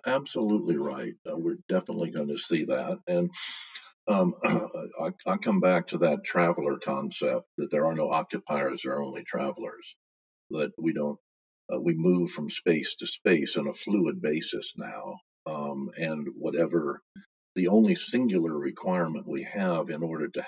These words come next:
have that mobility, uh, is bandwidth. Um, the instrument itself can be adjusted very easily.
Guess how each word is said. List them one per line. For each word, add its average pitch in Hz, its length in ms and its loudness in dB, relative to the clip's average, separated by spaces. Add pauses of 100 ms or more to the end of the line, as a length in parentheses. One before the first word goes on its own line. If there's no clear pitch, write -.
have 175 220 -2
that - 160 -4
mobility, - 720 -6 (340)
uh, - 40 -6
is 82 220 -2
bandwidth. - 640 -6 (720)
Um, - 360 -4
the - 120 0
instrument - 640 2
itself - 840 0
can - 160 -6
be 76 140 -4
adjusted - 540 0 (560)
very 78 280 0
easily. - 440 -8